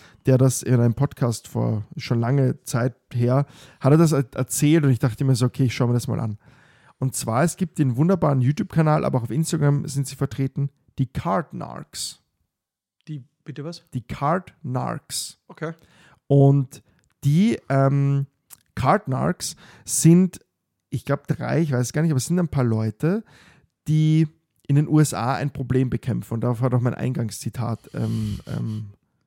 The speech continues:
Speaker 1: abgezielt mit
Speaker 2: Ja.
Speaker 1: „That's not where the card goes“.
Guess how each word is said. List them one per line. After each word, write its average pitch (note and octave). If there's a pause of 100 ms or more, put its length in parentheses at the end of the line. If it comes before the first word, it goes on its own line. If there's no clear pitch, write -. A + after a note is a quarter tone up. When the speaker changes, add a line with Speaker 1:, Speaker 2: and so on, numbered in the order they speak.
(240)
Speaker 1:
abgezielt C3+
mit C3
Speaker 2:
Ja. A#2+
Speaker 1:
„That's B2+
not C3
where B2
the A#2+
card A#2
goes“. A#2+